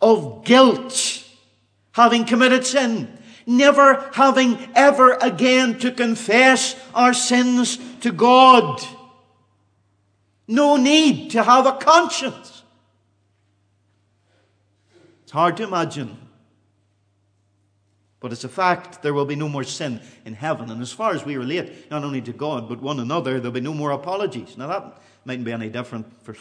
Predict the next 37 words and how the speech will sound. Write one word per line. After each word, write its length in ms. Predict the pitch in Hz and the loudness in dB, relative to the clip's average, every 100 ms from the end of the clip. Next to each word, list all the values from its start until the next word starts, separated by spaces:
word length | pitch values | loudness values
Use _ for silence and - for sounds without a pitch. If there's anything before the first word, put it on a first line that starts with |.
| _ | _
<laughs> 140 | - | -16
than 360 | 117 120 117 120 | -12 -12 -12 -16
for 180 | - 110 | -16 -14
some 240 | 123 123 | -10 -8
of 80 | 120 | -8
you 200 | 113 110 - - | -10 -12 -16 -10
down 220 | 123 117 | -8 -8
here 240 | 120 113 | -8 -8
on 120 | 107 | -8
earth. 300 | 120 185 - - | 0 0 0 -8
It's 100 | - | -8
hard 180 | 139 | -6
to 60 | 147 | -6
get 200 | 131 131 | -8 -8
people 320 | 139 131 107 - - _ | -8 -8 -10 -12 -20 _
to 100 | - | -10
apologize 680 | 117 135 147 156 131 127 117 | -8 -4 -2 -2 -4 -4 -4
these 240 | 110 113 107 | -6 -8 -8
days, 280 | 120 117 123 | -8 -6 -6
even 220 | 135 113 | -8 -8
believers. 640 | 127 180 247 196 - - - _ _ _ _ _ | -8 -6 -4 -4 -6 -12 -20 _ _ _ _ _
But 160 | - | -20
there'll 160 | 113 117 | -16 -14
be 120 | 123 | -10
no 180 | 120 196 | -8 -4
need 280 | 220 285 294 | 0 0 0
for 140 | 269 | 0
apologies 720 | 277 277 302 294 - 233 175 | 0 6 6 6 2 -4 -4
in 140 | 208 196 | -6 -8
glory, 600 | 240 254 262 240 185 - - - _ _ _ _ _ _ _ _ _ _ _ | -6 2 4 6 4 0 -12 -20 _ _ _ _ _ _ _ _ _ _ _
for 120 | - | -4
there'll 180 | 220 214 | 0 0
not 200 | 233 247 | 0 -2
be 100 | 247 | -2
any 200 | 247 247 | 0 0
offense 580 | 269 269 277 294 - - | 0 2 2 0 -2 -8
taken, 580 | 269 277 - 185 151 | -6 -4 -4 -4 -4